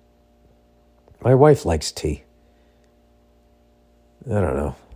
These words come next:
There's something about it. It just seems really effeminate to drink tea.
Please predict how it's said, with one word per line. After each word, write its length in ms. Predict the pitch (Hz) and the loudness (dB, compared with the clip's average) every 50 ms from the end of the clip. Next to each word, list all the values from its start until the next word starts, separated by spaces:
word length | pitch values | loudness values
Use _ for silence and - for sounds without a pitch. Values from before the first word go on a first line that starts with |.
| - | -18
There's 160 | 123 120 117 - | -18 -16 -16 -4
something 300 | - 143 127 - 113 - | -2 -2 0 0 0 -2
about 340 | 76 - 80 - 82 82 | -2 -2 -2 0 0 0
it. 80 | 78 76 | -2 -4
It 1300 | - - - _ _ _ _ _ _ _ _ _ _ _ _ _ _ _ _ _ _ - - _ _ _ - | -8 -16 -20 _ _ _ _ _ _ _ _ _ _ _ _ _ _ _ _ _ _ -20 -20 _ _ _ -10
just 140 | 117 - - | -8 -4 -2
seems 260 | - 110 104 98 95 | 0 0 0 2 2
really 220 | 95 92 87 82 | 2 2 2 0
effeminate 600 | 78 - - - 87 82 82 82 78 - - - - | -2 -4 -6 -4 -4 -2 -2 -2 -4 -6 -8 -10 -16
to 60 | - | -14
drink 280 | - 82 78 76 71 - | -10 -8 -8 -8 -8 -10
tea. 320 | - - 80 78 73 67 | -8 -6 -4 -4 -4 -6